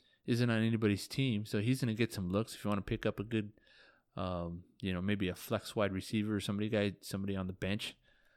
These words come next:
that, um, I'm not gonna pick him up because I already have enough Raiders on my team. So the bye, the bye week's gonna just, they're already done with their bye. And if I put another, if I have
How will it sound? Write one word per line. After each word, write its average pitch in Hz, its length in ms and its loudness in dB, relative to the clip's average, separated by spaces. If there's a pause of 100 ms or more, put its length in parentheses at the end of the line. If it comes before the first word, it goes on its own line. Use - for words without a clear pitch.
(300)
that, 95 340 -2
um, 87 360 -4
I'm 127 140 6
not 135 160 6
gonna 101 120 0
pick 110 200 -2
him 104 120 2
up 98 100 6
because 98 240 -4
I 107 40 4
already 110 160 4
have 110 100 4
enough 101 200 0
Raiders 104 300 2
on 110 80 0
my 113 120 0
team. 110 300 -2
So 95 140 -6
the 90 80 -4
bye, 101 380 0 (180)
the 92 80 0
bye 95 220 0
week's 98 300 -2
gonna 95 280 -4
just, - 360 -8 (840)
they're 117 100 2
already 110 200 2
done 104 180 2
with 104 100 0
their 101 100 2
bye. 95 340 0
And 92 240 -4 (180)
if 101 160 -8
I 101 60 0
put 143 200 4
another, 127 440 4 (300)
if - 80 0
I 165 100 8
have 143 220 8